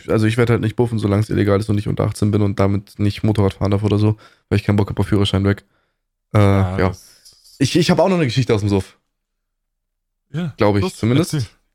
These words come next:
Speaker 1: Ich, ich,
Speaker 2: Glaubst du?
Speaker 1: oder? Ja.
Speaker 2: Also in dich
Speaker 1: Eine mit Live
Speaker 2: gehen,
Speaker 1: verbunden, ne?
Speaker 2: nachdenken.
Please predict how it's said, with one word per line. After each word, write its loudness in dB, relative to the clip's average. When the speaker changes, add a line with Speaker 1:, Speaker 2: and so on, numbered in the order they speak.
Speaker 1:
Ich, -2
ich, -2
Speaker 2:
Glaubst -6
du? -6
Speaker 1:
oder? -2
Ja. 2
Speaker 2:
Also -4
in -2
dich -2
Speaker 1:
Eine 2
mit 0
Live 2
Speaker 2:
gehen, 2
Speaker 1:
verbunden, 0
ne? 2
Speaker 2:
nachdenken. -2